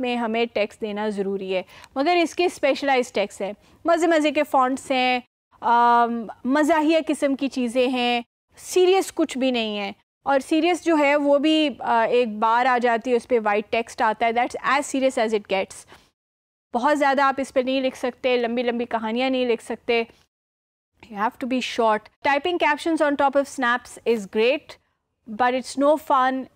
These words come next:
if there are no emojis and doodles, यानी कि emojis और doodles जो हैं, जो आप खुद बना सकते हैं, अम, बिल्कुल पेन पे या हा-, उंगली के ज़रिए या पेन के ज़रिए आप जो डूडलिंग कर सकते हैं अपनी तस्वीरों पे,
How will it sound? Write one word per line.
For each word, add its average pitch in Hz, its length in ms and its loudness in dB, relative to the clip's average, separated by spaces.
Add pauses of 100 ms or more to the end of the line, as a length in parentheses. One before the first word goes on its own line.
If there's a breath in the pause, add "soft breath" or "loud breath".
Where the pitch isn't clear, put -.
(120)
if 233 100 -4
there 226 180 0
are 233 80 -2
no 247 200 -2
emojis 226 500 -2
and 226 120 -4
doodles, 285 400 2
यानी 262 280 0
कि 277 160 -2
emojis 294 600 2
और 262 60 4
doodles 269 380 2
जो 277 160 -2
हैं, 262 160 0
जो 254 100 0
आप 240 140 0
खुद 339 200 0
बना 269 360 0
सकते 254 320 -2
हैं, 254 140 -2 (380)
अम, 226 460 2 (480)
बिल्कुल 254 380 0 (300)
पेन 247 240 0
पे 233 260 4
या 214 100 2
हा-, 220 320 -2
उंगली 277 280 2
के 269 100 2
ज़रिए 233 440 2
या 202 100 2
पेन 262 300 0
के 254 120 2
ज़रिए 226 360 0
आप 208 240 0
जो 220 120 -6
डूडलिंग 240 420 -4
कर 247 140 0
सकते 240 280 -4
हैं 240 80 0
अपनी 233 180 -4
तस्वीरों 226 480 -4
पे, 226 260 -2